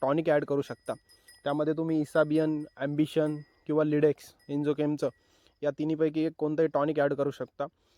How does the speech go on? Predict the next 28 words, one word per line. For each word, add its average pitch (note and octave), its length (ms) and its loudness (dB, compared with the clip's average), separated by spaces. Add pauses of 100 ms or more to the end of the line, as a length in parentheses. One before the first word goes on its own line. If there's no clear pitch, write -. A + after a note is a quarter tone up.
(200)
जर D#3 120 2 (120)
पिवळा F3 380 6
आपल्यालापणा E3 580 0
त्या D#3 140 -2
ठिकाणी D3 260 -2
जाणवत C#3+ 340 -2
असेल C#3 240 -6 (240)
तर C#3+ 60 -8
मायक्रोन्यूट्रिएंट E3 760 -4
मिक्सचर D#3+ 340 -2 (540)
जे D3+ 80 0
ग्रेड D#3 260 2
दोनचं D#3+ 360 2
येतं D3 220 2 (840)
ते F3 80 0
तुम्ही F3 200 0
त्या D#3+ 100 4
ठिकाणी D3 240 -2
वापरू C#3+ 280 0
शकता. - 300 -8 (680)
तर E3 140 0 (260)
हे E3 120 -4
पूर्ण F#3 260 -6
मिश्रण F#3+ 400 -2
करून F#3 260 -2
तुम्ही F#3+ 160 -2
जर F3+ 120 0
दाट E3+ 160 2